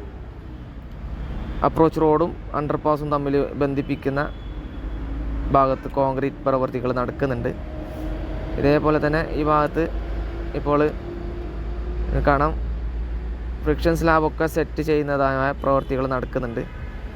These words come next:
ഒരു വശത്ത് മണ്ണിട്ട് ഉയർത്തി കഴിഞ്ഞിട്ട് അതിൻ്റെ ബാക്കി പ്രവൃത്തികൾ നടക്കേണ്ടത്. ഇനിയിപ്പോൾ മറുവശത്ത് മണ്ണിട്ട് ഉയർത്തി അവസാന ഘട്ടത്തിലാണ്, ലാസ്റ്റ് ലെയറാണ് ഇപ്പോൾ മണ്ണിട്ട് ഉയർത്തുന്നുള്ളത്. അതേപോലെ തന്നെ ഫ്രിക്ഷൻ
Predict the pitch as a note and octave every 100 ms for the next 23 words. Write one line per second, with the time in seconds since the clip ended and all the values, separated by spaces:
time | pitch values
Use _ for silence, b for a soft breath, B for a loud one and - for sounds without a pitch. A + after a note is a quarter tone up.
0 | C#3 D3 E3 F#3 G3 F3+ F3 E3+ E3+ D#3+
1 | E3 - D#3 D#3 D#3+ C#3 D#3+ C#3+ D3+ D3
2 | C#3 C#3 D3 D3 C#3 C3 C3 B2+ C3+ B2
3 | - A#2 A2+ D3+ - B B B B -
4 | - - D3 D#3+ D#3+ D#3+ D3+ E3+ E3+ -
5 | G3 - - - - D#3 E3 D#3+ - F#3
6 | - D3+ D#3+ D3+ - E3 D3+ D3 D#3+ E3+
7 | F#3 F3+ - D#3 C3+ C3+ - C#3+ D3 D#3
8 | - E3 D#3+ D3 B2+ C#3 - - - -
9 | - - - C3 C#3+ D3 - D3+ C#3+ C3+
10 | C#3 A#2 B2 D3 - - C3 C#3 D3 C#3
11 | D3+ D3+ C#3+ D3+